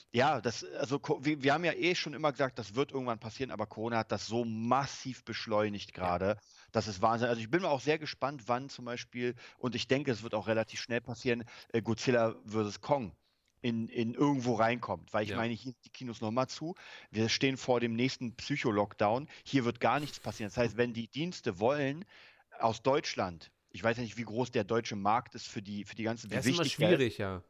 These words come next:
Speaker 2: Also
Speaker 1: dann, dann werden die sagen müssen, "Ey, jetzt kommt hier bei Apple Plus oder was weiß ich, der Film", oder vielleicht auch zum Kauf, dass sie sagen, "Okay,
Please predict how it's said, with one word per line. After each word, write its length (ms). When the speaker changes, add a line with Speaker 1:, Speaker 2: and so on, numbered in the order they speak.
Speaker 2:
Also 280
Speaker 1:
dann, 200
dann 240
werden 200
die 80
sagen 240
müssen, 200
"Ey, 300
jetzt 240
kommt 260
hier 140
bei 180
Apple 360
Plus 280
oder 140
was 100
weiß 60
ich, 200
der 220
Film", 440
oder 320
vielleicht 340
auch 100
zum 180
Kauf, 320
dass 160
sie 80
sagen, 280
"Okay, 360